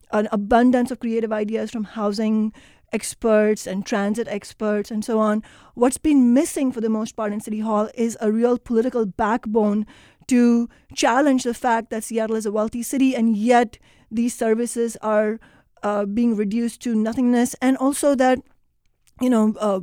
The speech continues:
working people, middle class people are now finding it difficult to survive because of the rent check they write every month. And so we're absolutely determined that we have to make big developers pay. We need rent control. We need the city to use its bonding capacity to build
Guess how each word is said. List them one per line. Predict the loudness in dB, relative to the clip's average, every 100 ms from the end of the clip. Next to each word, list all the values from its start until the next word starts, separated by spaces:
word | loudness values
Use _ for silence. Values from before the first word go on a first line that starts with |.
| -4
working | 2 2 4 0
people, | 2 -2 -2 0
middle | 2 0
class | -4 -6 -6
people | -8 -8 -6
are | -4
now | -4 -4 -6
finding | -6 -4 -4
it | -6
difficult | -10 -10 -10 -10
to | -10
survive | -10 -4 -4 -4 -6
because | -10 -10
of | -10
the | -10
rent | -4 -2 -2 -6
check | -12 -12 -10
they | -10
write | -8 -10 -12
every | -10 -8
month. | -10 -12 -20 -20 -20 -6
And | -2
so | 4 6 6 4 -8 -2
we're | 0 2
absolutely | 0 -2 -2 -2 -2
determined | -4 -2 2 4 4 0 -2
that | -2 -4 -8 _ _
we | -2 2 2
have | 0 -2
to | -2
make | -2 -2
big | -4 -6
developers | -6 -6 -6 -8 -8
pay. | 0 0 2 -2
We | 0 0
need | 0 0
rent | -4 -4
control. | -4 0 2 4
We | 4
need | 2 0
the | -4
city | -4 -2 -2
to |
use | -2 -2 -4
its | -6
bonding | -2 0 0 -2
capacity | -6 -6 -6 -8 -10
to | -10
build | -8 -4 -6